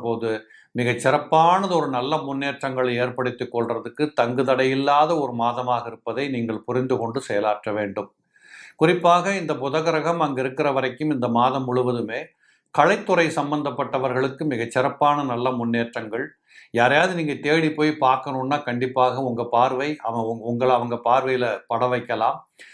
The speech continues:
அவர்கள் உங்களுக்கு தகுந்த அந்த பலத்துக்கு தகுந்தபடியாக உதவிகள் நீட்டுவாங்க.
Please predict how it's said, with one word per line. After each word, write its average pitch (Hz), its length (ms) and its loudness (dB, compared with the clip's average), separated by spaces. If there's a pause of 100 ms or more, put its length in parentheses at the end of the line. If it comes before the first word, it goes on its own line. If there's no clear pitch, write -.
(120)
அவர்கள் 160 360 4
உங்களுக்கு 151 460 2
தகுந்த 175 400 2 (580)
அந்த 131 240 0 (220)
பலத்துக்கு 151 500 2
தகுந்தபடியாக 139 880 0
உதவிகள் 127 500 0
நீட்டுவாங்க. 117 480 0